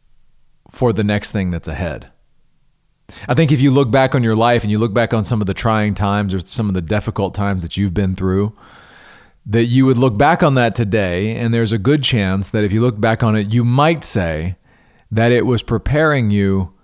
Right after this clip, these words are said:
for the next thing. Like, I look back on this time of year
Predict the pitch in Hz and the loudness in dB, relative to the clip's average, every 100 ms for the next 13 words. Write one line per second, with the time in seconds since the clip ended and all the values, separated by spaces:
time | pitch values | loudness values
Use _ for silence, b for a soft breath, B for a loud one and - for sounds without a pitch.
0 | _ _ _ _ _ - - 113 104 104 | _ _ _ _ _ -10 -2 0 2 0
1 | 98 - - 110 69 - _ _ _ _ | -2 -4 -4 -4 -4 -12 _ _ _ _
2 | _ _ _ _ _ _ _ _ _ _ | _ _ _ _ _ _ _ _ _ _
3 | _ _ b b b b - 104 123 135 | _ _ b b b b -4 0 2 2
4 | 101 123 127 123 - - - 113 110 110 | 2 2 2 0 -6 -12 -6 -2 2 2
5 | 107 107 101 95 82 - _ _ _ _ | 2 0 0 -2 -6 -16 _ _ _ _
6 | _ _ _ _ _ _ _ - 98 120 | _ _ _ _ _ _ _ -8 -2 -2
7 | - 127 117 110 92 107 104 104 101 92 | 2 2 2 0 0 2 2 2 0 -2